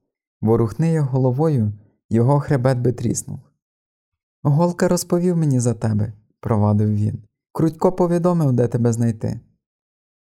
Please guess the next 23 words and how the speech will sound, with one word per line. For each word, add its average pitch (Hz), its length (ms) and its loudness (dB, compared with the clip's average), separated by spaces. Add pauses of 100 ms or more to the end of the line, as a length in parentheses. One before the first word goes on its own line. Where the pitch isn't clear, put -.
(340)
Я 107 260 0
не 127 100 0
міг 135 220 0
нічого 135 340 -2
сказати. 104 600 -8 (300)
Рот 117 220 0
був 131 220 -2
зайнятий, 110 600 -2 (420)
тому 107 240 0
я 120 100 0
й 127 60 0
далі 104 320 0
чекав. 120 440 -12 (520)
«Крутько 160 400 0
сказав, 180 480 0
що - 160 -4
ти 175 120 0
наче 175 300 -2
розсудливий, 170 680 0
і 143 40 2
я 170 120 2
схотів 165 400 -2
побалакати. 156 720 -2